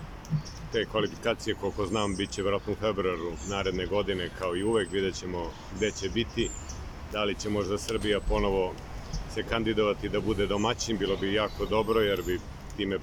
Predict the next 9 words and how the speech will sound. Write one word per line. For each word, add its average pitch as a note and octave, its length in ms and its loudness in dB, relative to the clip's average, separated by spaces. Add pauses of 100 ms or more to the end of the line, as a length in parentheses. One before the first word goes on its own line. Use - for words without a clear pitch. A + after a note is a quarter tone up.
povećali F#2+ 440 0
šanse F#2+ 400 -4
da F2 380 -4
se - 160 -6
naši F#2 360 -2
plasiraju F2+ 680 -2 (520)
na F2+ 60 -6
olimpijske F#2+ 460 -4
igre. C3 360 2